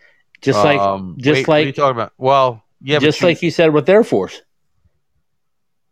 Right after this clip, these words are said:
Speaker 1: Air Force
Speaker 2: Okay, but
Speaker 1: travels across the country to play in the Atlantic. Why can't Huntsville come west?
Speaker 2: Uh, listen,
Speaker 1: And then
Speaker 2: I'm
Speaker 1: you'd have
Speaker 2: sure
Speaker 1: six teams.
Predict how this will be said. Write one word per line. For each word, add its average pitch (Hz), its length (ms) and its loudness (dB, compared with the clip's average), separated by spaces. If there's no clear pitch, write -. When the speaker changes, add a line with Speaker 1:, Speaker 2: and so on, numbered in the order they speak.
Speaker 1:
Air 131 140 2
Force - 220 0
Speaker 2:
Okay, 110 60 -2
but - 40 -4
Speaker 1:
travels 147 320 0
across 139 340 -2
the 147 60 -6
country 143 320 -2
to 123 60 -4
play 135 220 -2
in 131 80 -2
the 127 80 0
Atlantic. 143 460 0
Why 131 200 2
can't 143 420 -2
Huntsville 143 680 2
come 151 400 0
west? 165 500 -2
Speaker 2:
Uh, 92 240 -4
listen, 107 240 -6
Speaker 1:
And 127 60 2
then 135 80 2
Speaker 2:
I'm 143 60 0
Speaker 1:
you'd 139 100 0
have 147 120 2
Speaker 2:
sure 127 100 0
Speaker 1:
six 160 180 -2
teams. 208 400 -4